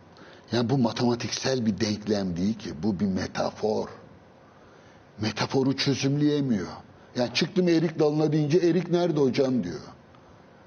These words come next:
Yani o erik değil. Metafor kendini temsil etmez. Dolayısıyla bana dün zannediyorum bir hanım,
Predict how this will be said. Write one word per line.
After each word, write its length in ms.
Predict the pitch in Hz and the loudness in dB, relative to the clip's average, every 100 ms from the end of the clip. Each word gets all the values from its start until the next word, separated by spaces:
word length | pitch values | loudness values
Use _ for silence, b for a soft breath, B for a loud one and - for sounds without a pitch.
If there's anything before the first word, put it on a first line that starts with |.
| - | -2
Yani 220 | 107 113 | 0 2
o 160 | 120 123 | 2 4
erik 400 | 135 131 135 131 | 4 4 2 2
değil. 320 | 165 151 104 - B B B 110 - | 2 4 0 -2 B B B -10 -2
Metafor 560 | 107 104 117 - 180 175 | 2 2 0 0 0 0
kendini 560 | - 107 110 117 151 | -2 0 2 4 2
temsil 440 | 156 113 107 - 123 | 0 0 0 2 2
etmez. 600 | 110 110 131 139 135 - - - B B B | 2 0 0 0 -2 -6 -16 -20 B B B
Dolayısıyla 760 | 110 120 127 123 208 185 135 110 | 2 4 2 4 4 4 4 2
bana 380 | 135 139 156 185 - B B 113 | 2 2 0 0 -4 B B 0
dün 260 | 113 170 135 | 4 4 4
zannediyorum 760 | 90 92 80 76 78 76 - 87 82 131 | 0 0 -4 -8 -12 -12 -8 -6 -4 0
bir 120 | 131 | 0
hanım, 400 | 110 143 127 156 | 2 2 2 0